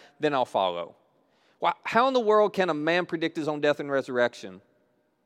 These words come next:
die on a Roman cross, and then walk out of a tomb three days later under his own power? I mean, you, you help me figure that out, and then I'll follow. How in the world could a good God allow so much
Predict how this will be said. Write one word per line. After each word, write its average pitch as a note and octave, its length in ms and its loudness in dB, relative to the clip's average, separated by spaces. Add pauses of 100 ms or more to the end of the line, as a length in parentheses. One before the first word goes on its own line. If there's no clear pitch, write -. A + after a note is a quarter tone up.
(180)
die D#3+ 120 2
on G3 160 2
a F3 40 0
Roman E3 280 0
cross, D3+ 340 0
and C#3+ 160 -8
then C#3+ 140 -6
walk F#3 200 2
out F3 140 4
of C#3+ 80 -4
a C3 60 -8
tomb G3 260 -8
three C#3 160 -6
days B2 220 -2
later B2+ 260 -2
under B2 160 -6
his A#2+ 140 -6
own A#2 120 -6
power? F#2+ 400 -2 (760)
I - 20 -2
mean, F#3 140 2
you, A3+ 260 0
you B3+ 160 2
help C4 160 8
me B3 120 -2
figure G#3+ 300 0
that F#3+ 200 8
out, F#3+ 220 6
and D#3 120 -4
then D#3+ 100 -2
I'll C#3 120 2
follow. F#2+ 500 -2 (640)
How C4 120 8
in C#4 60 2
the C4 60 2
world G#3+ 320 4
could F#3 140 2
a D#3 40 0
good E3 300 2
God D#3+ 260 8
allow C#3+ 220 4
so F3 220 -4
much E3 200 -4